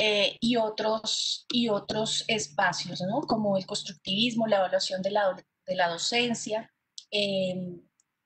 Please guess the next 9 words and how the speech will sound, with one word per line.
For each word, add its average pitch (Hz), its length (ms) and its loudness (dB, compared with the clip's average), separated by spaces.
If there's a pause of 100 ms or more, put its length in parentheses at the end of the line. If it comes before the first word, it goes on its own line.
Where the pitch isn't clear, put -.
(260)
y 285 160 8
un 254 120 4
extenso 262 520 2
número 254 340 2
de 240 80 4
artículos 208 540 -2
en 220 80 0
publicaciones 180 680 -4
indega-, 180 400 -2